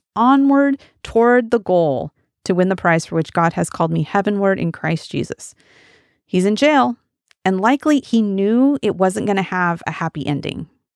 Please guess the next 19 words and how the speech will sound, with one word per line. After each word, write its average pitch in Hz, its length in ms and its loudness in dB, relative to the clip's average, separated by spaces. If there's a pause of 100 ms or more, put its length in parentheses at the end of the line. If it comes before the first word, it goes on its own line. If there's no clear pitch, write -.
(1300)
Paul's 330 300 2
situation 196 500 0
was 175 160 -2
bad. 135 340 -8 (580)
Those 220 240 0
stats 254 600 0
and 180 100 0
the 165 60 2
things 233 340 0
that 220 100 2
I 196 100 4
was, 180 200 -2
you 196 120 -4
know, 180 80 2
I 175 80 2
started 208 320 0
this 202 120 0
podcast 180 520 -2
with, 151 200 0